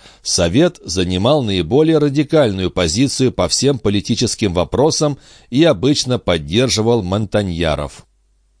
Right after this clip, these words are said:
Комитет на весь день прикомандировывал его, Био, к Сантеру. По-видимому, Дюма говорит здесь о Центральном комитете федератов. В исторической литературе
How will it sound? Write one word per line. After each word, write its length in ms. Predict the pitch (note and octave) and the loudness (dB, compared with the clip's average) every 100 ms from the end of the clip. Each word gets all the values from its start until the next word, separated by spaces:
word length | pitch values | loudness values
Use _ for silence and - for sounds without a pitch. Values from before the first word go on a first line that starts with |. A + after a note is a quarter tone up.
| _ | _
Комитет 580 | - E2+ G2 C#3+ E3+ - | -4 -2 0 2 0 0
на 180 | G2+ G2+ | -4 0
весь 280 | C3+ E3+ F#2 | 2 2 0
день 340 | B2 D3+ F2+ | -2 -2 -2
прикомандировывал 1080 | - F2 G2 G2 G#2 F#2+ A2 A2+ F#2+ E2+ E2 | -2 -2 0 0 0 0 2 2 2 0 -2
его, 480 | D2 D2+ G#2+ E3 - _ | -2 0 2 0 -2 _
Био, 600 | - C2+ F2+ F2 A#2+ C#3+ - _ _ | -12 -2 -2 2 2 2 -2 _ _
к 60 | - | -6
Сантеру. 840 | - B2+ D3 A#2+ G#2+ F2 C#2+ C2 _ _ _ _ _ _ - | 0 2 0 0 0 2 -2 -10 _ _ _ _ _ _ -10
По-видимому, 680 | - E2 D#3 D#3+ F3 E3+ D3+ | -2 0 2 2 2 2 0
Дюма 320 | F#2+ F#2+ C#3 | 0 2 0
говорит 420 | C#3+ A#2+ A#2 C#3+ | 0 0 2 2
здесь 400 | B2 F#2+ C3 C3+ - | 0 0 0 0 -2
о 160 | A#2+ G#2 | -4 -2
Центральном 720 | - F2+ F#2+ A#2+ D#3 D3+ C3 | -2 -4 0 2 2 0 -2
комитете 640 | G#2 F#2 E2+ C3+ D3 D3 | -4 -4 0 0 2 0
федератов. 800 | A#2+ F#2 F#2+ B2 B2 F2 E2+ - _ _ - | -2 -2 0 2 2 0 -6 -10 _ _ -6
В 100 | D#2+ | -4
исторической 640 | - F#2+ F#2+ - - F2 | -2 0 0 -4 -4 -2
литературе 680 | F2 F2 F2 E2+ D3 D3 C#3 | -2 0 -2 0 2 2 0